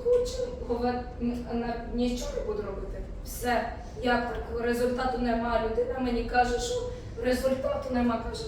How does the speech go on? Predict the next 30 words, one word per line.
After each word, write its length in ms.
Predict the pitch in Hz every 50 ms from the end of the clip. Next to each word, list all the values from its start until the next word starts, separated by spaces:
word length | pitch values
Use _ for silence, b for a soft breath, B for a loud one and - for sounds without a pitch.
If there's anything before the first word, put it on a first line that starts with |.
| 220 226
«Густа, 300 | 240 240 233 - - 226 220 - - - - - - - - - - - - - - - - - - - - - - - - - - - - - - -
це 100 | 254 240
ти 160 | 240 247 240
притягнула», 640 | - 254 247 - 262 247 247 240 233 240 247 254 254 240
тому 140 | 247 247 254
що 160 | 254 254 254 247 247
реально 500 | 247 240 254 262 254 226 214 208 208 208
у 40 | 214
мене 220 | 220 226 226 226 214 202 226
були 260 | 233 233 233 233 233 226 233
такі 320 | 226 220 - 277 254 247 247
дні, 640 | 240 208 - 240 247 254 247 254 254 247 233 226 220
коли 280 | 233 226 233 233 247 254
що 160 | - - 240
я 120 | 233 240 - 247
могла 320 | 240 233 233 233 494 494
сидіти 680 | - 480 466 453 - 480 466 - 480 494 523 539 539 - - - - - -
цілий 380 | 262 277 277 277 285 285 269
день 340 | 208 - 240 254 277 277 262 247
з 20 |
одною 320 | 247 247 240 247 247 247 247
клієнткою, 640 | - - 480 494 494 494 - - 480 262 254 - 508 508 - B B B B B B B
аби 260 | 233 247 233 208 226 226
вона 400 | 226 226 233 233 247 254 262 254
робила, 340 | - 240 226 220 - -
«А 300 | - - - - - -
давай 160 | - - - - - -
пиши, 240 | 508 494 - - 523 508 494
моя 280 | 508 508 508 240 240 247 247
красуня, 520 | - - - - 480 - 247 240 220